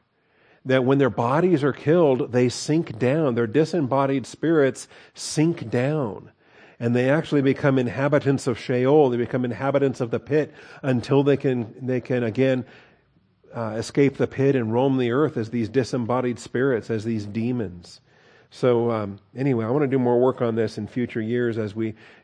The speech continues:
do better, have, uh, I think, better clarity on what the Rephaim actually are. These disembodied spirits, these shades of the underworld. And, uh, it's gonna come back to this verb rapha, I think,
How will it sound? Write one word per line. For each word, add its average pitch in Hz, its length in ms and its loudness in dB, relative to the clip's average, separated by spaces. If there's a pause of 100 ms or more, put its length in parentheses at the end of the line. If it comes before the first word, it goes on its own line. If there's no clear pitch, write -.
(100)
do 123 300 0
better, 127 420 2
have, 113 280 -4
uh, 113 280 -4
I 123 100 -8
think, 113 220 -6
better 131 200 0
clarity 123 680 0
on 113 340 -2
what 117 140 -2
the 104 100 -8
Rephaim 113 580 -4
actually 104 440 -8
are. 101 480 -12 (400)
These 107 240 -6
disembodied 107 760 -4
spirits, 110 600 -8
these 104 240 -10
shades 107 640 -4
of 104 140 -8
the 101 140 -8
underworld. 98 640 -10 (800)
And, 107 480 -8
uh, 95 220 -8 (140)
it's - 100 -20
gonna 104 160 -8
come 107 220 -6
back 104 280 -6
to 113 80 -6
this 101 160 -2
verb 107 300 -4
rapha, 98 600 -6
I 92 60 -14
think, - 400 -16